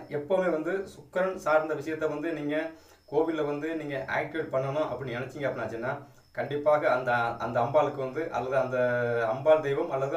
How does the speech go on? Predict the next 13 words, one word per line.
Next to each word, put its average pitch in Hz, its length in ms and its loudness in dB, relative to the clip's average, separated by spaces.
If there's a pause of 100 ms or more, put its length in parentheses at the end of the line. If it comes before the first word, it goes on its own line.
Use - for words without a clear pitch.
(120)
ஆண் 156 180 -4
தெய்வம் 143 220 0
சிவன் 143 240 -4
தெய்வம் 143 200 -6 (140)
சொல்றோம்ல, 143 380 0 (920)
அந்த 127 120 -4
மாதிரி 165 220 2
தெய்வங்களுக்கு 139 420 -2
வந்து 139 160 -4 (540)
விபூதி 156 420 -2 (140)
வாசனை, 175 440 2 (460)
<clears throat> - 300 -2
வாசனை 175 420 4